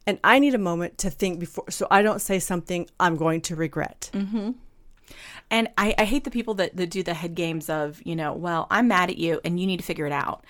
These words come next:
Speaker 2: And they're like, "Okay." And th-, so then you ask them, you're like, "Okay, well, did I do this? Well, was it this?" "No, no." And then they just won't tell you why they're mad.
Speaker 1: And if you don't do, then, then, okay, is it really them?
Speaker 2: Yeah.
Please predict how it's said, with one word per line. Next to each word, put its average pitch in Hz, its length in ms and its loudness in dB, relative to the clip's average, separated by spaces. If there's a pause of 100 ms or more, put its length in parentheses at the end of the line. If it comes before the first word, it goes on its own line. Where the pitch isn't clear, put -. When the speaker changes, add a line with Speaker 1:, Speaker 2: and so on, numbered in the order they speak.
(380)
Speaker 2:
And 196 180 4
they're 196 160 6
like, 190 260 6
"Okay." 254 260 4
And 208 180 4
th-, 196 120 2
so 254 120 2
then 247 140 6
you 240 200 6
ask 262 280 6
them, 208 200 6
you're 226 100 4
like, 226 140 2
"Okay, 240 240 0
well, 190 440 4
did 185 140 2
I 170 80 2
do 160 140 -4
this? - 440 0
Well, 175 120 -4
was 165 200 -2
it - 120 -8
this?" 185 280 0
"No, 220 260 8 (500)
no." 208 240 6 (800)
And 214 160 10
then 214 160 4
they 226 160 6
just 240 180 2
won't 247 180 4
tell 330 180 8
you 151 260 2
why 180 200 8
they're 143 120 2
mad. 104 300 -2 (420)
Speaker 1:
And 220 120 6
if 180 100 2
you 220 80 4
don't 202 200 4
do, 202 160 6
then, 226 300 6
then, 214 320 2 (240)
okay, 220 220 2
is 208 100 2
it 165 80 0
really 196 240 4
them? 208 300 0 (480)
Speaker 2:
Yeah. 208 140 6